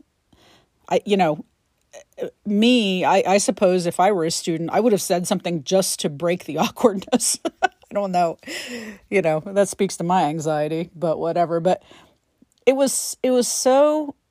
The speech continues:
astounding to me that in a class that intimate that they won't talk, and, uh, they won't even talk to each other. Um, and these are juniors. I mean, these are not, like, intimidated little freshmen. So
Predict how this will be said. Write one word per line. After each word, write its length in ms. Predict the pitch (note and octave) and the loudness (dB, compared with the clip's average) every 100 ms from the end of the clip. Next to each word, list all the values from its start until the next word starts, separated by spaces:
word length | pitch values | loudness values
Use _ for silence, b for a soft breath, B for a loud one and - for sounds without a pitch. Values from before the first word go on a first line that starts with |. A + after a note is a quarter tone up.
| _ _ | _ _
astounding 840 | G3+ - - A3+ A#3+ F#4+ C#4+ E3+ E3+ | -4 -2 -4 -2 0 0 0 -2 -6
to 160 | - D#3+ | -8 -8
me 440 | C#3+ - - G3 F#3+ - | -8 -12 -12 -14 -14 -8
that 300 | E3+ F3 - | -2 -2 -2
in 160 | G3 | -4
a 220 | F3 D#3+ - _ - | -2 -4 -6 _ -2
class 320 | G#3+ A3 G#3 | 2 2 0
that 220 | G#3 C4 - | 0 0 0
intimate 520 | C4 - E3 A#2 - - | -2 -2 -6 -6 -12 -12
that 220 | F3 F3 | -4 -2
they 120 | - F3 | 0 0
won't 280 | E3+ - | -2 -4
talk, 480 | - - - - - - | -2 0 0 -2 -10 -6
and, 460 | F#3 F#3 F3 F3+ - b b b b b b b _ E3+ | -2 0 0 -2 -8 b b b b b b b _ 2
uh, 340 | F3+ F3 E3+ | 4 6 4
they 100 | A#3 | 4
won't 120 | F4 A#4+ | 2 2
even 100 | A4 | 2
talk 180 | F#4+ F#4 | 2 2
to 80 | D#4 | -4
each 160 | - | 0
other. 440 | B3+ A4 G#4+ - - _ _ _ _ _ - | 0 2 0 -2 -4 _ _ _ _ _ 0
Um, 540 | F#3+ F3+ F3 F3 F3+ - _ _ b b _ _ - | 2 4 2 0 -4 -8 _ _ b b _ _ -2
and 120 | A3+ | 2
these 140 | F#4 G#4 | 4 2
are 60 | |
juniors. 840 | C#4 C4 F4+ A#4 A4 G#3+ - - - _ - | 2 2 2 0 -2 -2 -4 -8 -12 _ -6
I 60 | |
mean, 100 | G#3 | -2
these 140 | A3+ C#4+ | 0 0
are 80 | D4+ | 2
not, 260 | D4+ A#3+ | 2 4
like, 200 | G#3 F#3+ - | 2 0 -2
intimidated 580 | G3 F#3+ G#3 G3 F#3+ E3+ | -4 -2 -2 0 0 -2
little 160 | E3+ | -6
freshmen. 500 | - G#3 D#3 - - | -4 -4 -4 -6 -12
So 300 | - E3+ D#3+ | -4 0 0